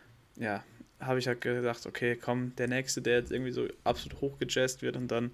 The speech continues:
wahrscheinlich nur eine sehr solide Karriere spielen kann. Aber man muss LaVar Ball zugutehalten, er hat's geschafft, wirklich zwei seiner Söhne in die Top drei zu bringen innerhalb kürzester Zeit. Also, äh, klar, da war viel Marketing und sowas dabei, aber beide machen ja einen ganz guten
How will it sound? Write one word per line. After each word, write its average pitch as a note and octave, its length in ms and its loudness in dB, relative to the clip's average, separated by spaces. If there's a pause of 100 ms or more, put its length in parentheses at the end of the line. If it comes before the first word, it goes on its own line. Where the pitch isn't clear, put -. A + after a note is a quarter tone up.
(580)
wahrscheinlich B2 400 2
nur C3 500 2 (100)
eine B2 160 0
sehr A#2+ 200 6
solide B2 480 0 (100)
Karriere A#2+ 340 0
spielen A#2+ 220 -6
kann. A#2 180 -4
Aber C3+ 380 0 (260)
man B2 200 -2
muss C3+ 220 -2
LaVar A#2+ 280 0
Ball A#2+ 260 2
zugutehalten, C3+ 680 -4
er - 80 -6
hat's - 140 -6
geschafft, - 380 -4
wirklich - 300 -8
zwei B2+ 300 2
seiner C3 240 -2
Söhne C3 240 0 (440)
in - 80 -4
die - 20 -4
Top C3 180 -4
drei - 180 2
zu D#3 140 -4
bringen B2 260 -4
innerhalb B2 260 -6
kürzester - 380 -4
Zeit. - 240 -2
Also, A2+ 220 -2 (640)
äh, A#2+ 300 -2 (440)
klar, B2+ 180 6
da B2+ 180 4
war B2 140 2
viel C3 160 -2
Marketing C#3+ 440 2
und D3 100 0
sowas C#3+ 220 2
dabei, C3+ 180 2
aber A2+ 240 4
beide B2+ 360 6
machen C3 240 0
ja C3+ 40 0
einen B2+ 80 0
ganz B2 180 0
guten C3+ 300 -2